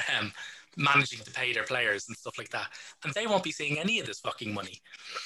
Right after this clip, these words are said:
So basically, only clubs that have been withholding P A Y E, which is meant to be played every month, are going to be picking up the loans.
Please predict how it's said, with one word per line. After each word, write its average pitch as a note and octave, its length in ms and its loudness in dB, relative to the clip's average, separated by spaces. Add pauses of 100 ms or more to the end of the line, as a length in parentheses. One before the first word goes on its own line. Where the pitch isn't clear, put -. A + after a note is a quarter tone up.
(800)
So - 180 -10
basically, C#3+ 460 -2
only G#3 180 4
clubs F3+ 300 2
that D#3 100 -4
have C3+ 100 -2
been C#3+ 140 2
withholding C3+ 460 0
P C3+ 200 0
A A#2 120 0
Y G#2 160 -2
E, B2 300 -4 (440)
which C3+ 140 -6
is - 100 -4
meant C3+ 160 0
to - 60 -10
be B2+ 100 -2
played A#2+ 480 2
every A#2+ 180 0
month, C3 340 2 (720)
are C#3+ 80 8
going C3+ 200 2
to - 100 -14
be C#3 120 0
picking A#2 280 -6
up - 100 -10
the D#3 100 -4
loans. B2 560 6